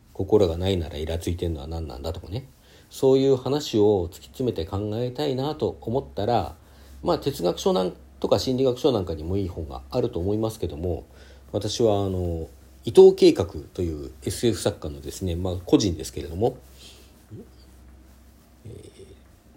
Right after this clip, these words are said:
ー、まあ、虐殺機関でもいいし、まあ、もっといいのはハーモニーですかね。まあ、この長編二冊しかほとんど書かずに、ま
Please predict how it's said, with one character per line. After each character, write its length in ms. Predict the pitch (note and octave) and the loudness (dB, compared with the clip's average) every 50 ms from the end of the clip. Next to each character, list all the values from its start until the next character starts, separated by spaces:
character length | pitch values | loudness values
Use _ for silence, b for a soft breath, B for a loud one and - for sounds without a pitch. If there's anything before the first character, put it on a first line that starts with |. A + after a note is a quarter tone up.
| - - | -16 -10
ー、 120 | - C3 | -6 -2
ま 80 | B2+ A#2+ | -2 0
あ、 40 | G2 | 6
虐 260 | - C3 B2 - - | 6 6 6 4 0
殺 340 | - - E3+ E3+ - - - | 0 0 0 0 -2 -10 -10
機 140 | - - | -6 0
関 260 | - D3+ B2+ G2+ D#2 - - - _ _ _ _ - - - | 2 2 2 2 0 -4 -10 -20 _ _ _ _ -8 0 2
で 80 | D#3+ | 4
も 120 | D#3 C#3 C#3 | 6 6 4
い 140 | C#3 C3+ C3 | 4 2 0
い 60 | B2 | 0
し、 440 | - - D#3 D#3+ E3 D#3 C#3 - - - - _ _ _ - | 0 0 2 4 4 4 2 0 -6 -16 -20 _ _ _ -6
ま 260 | F3 F3+ F#3+ F3 D#3+ | -2 0 2 4 4
あ、 40 | D#3 | 4
も 160 | D3 D3+ E3+ | 4 2 2
っ 40 | F3 | 2
と 120 | - - | 4 6
い 60 | D3 C3 | 6 6
い 20 | |
の 80 | A#2+ A2 | 6 4
は 60 | - | 4
ハ 220 | - - C#3+ C3 | 6 6 8 8
ー 20 | A#2+ | 8
モ 160 | G#2 F2 D#2+ | 4 2 0
ニ 220 | D2 D2+ E2 E2 - | -4 -8 -12 -12 -14
ー 20 | |
で 60 | - | -12
す 80 | - - | -6 -4
か 80 | A2+ | -2
ね。 240 | A#2+ C#3 D3+ D3+ B B B B B B B B B B B B - - - - - - - - - - - - - - - | 0 0 -2 -4 B B B B B B B B B B B B -20 -20 -20 -20 -20 -20 -20 -20 -20 -20 -20 -20 -20 -16 -8
ま 160 | D#3 E3 F3 | -4 -2 -2
あ、 20 | |
こ 160 | F3 - F3 F#3 | 0 2 0 0
の 40 | F3+ | 2
長 200 | - - F#3+ F3+ | 6 8 8 8
編 240 | F3+ F#3+ F#3+ F3+ E3 | 8 8 6 8 6
二 100 | E3+ F3 | 4 4
冊 300 | - F#3 - - - - | 4 2 2 2 -2 -2
し 100 | - - | -2 -2
か 80 | G#2 | -4
ほ 140 | F2+ F#2 F#2+ | -2 -2 2
と 140 | F2 D#3 D#3 | 4 6 6
ん 40 | C3+ | 6
ど 80 | G2 | 4
書 100 | F2 G2 | 2 2
か 120 | G2+ A#2 A2 | 0 0 2
ず 80 | G#2 | 2
に、 100 | G2+ A#2+ | 0 0
ま 260 | C#3+ - C3+ C3 C3 | 0 0 -2 -2 -4